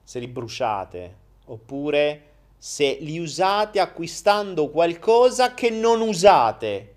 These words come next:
come i vestiti che stanno ancora lì col cartellino, perché quello è sperpero. E allora se il denaro viene in mano a qualcuno,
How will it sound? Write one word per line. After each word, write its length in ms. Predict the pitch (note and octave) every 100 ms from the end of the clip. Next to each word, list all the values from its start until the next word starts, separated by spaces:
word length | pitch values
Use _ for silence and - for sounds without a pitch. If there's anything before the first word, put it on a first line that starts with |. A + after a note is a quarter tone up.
| _
come 240 | D#3 D#3+
i 20 |
vestiti 420 | D#3 D3+ - D#3 D3+
che 120 | C3
stanno 280 | C3 C3+ C3
ancora 280 | B2+ C#3
lì 120 | C3 B2+
col 180 | A#2
cartellino, 720 | A2+ G#2+ - G2+ F#2+ F#2 E2 - _ _ _ _ _
perché 240 | D#3+ F#3+
quello 200 | G#3+ A#3
è 20 |
sperpero. 880 | F3 - G3 D#3+ G#2 - F#2 E2+ - _ _ _ _ _ _ _ _ _ _
E 80 | -
allora 240 | D#3 G#3+ F#3+
se 120 | F#3+
il 140 | F#3
denaro 680 | F3 F#3+ G#3+ A3 A3+ A3+ - -
viene 840 | C#3+ F#3 F#3 D#3 B2+ A#2 G#2+ - _ _ _
in 160 | D#3 D3
mano 460 | D#3+ F#3 F3 C3 A#2+
a 80 |
qualcuno, 920 | - D3 C#3+ - G#3 F3+ A#2+ G2+ F#2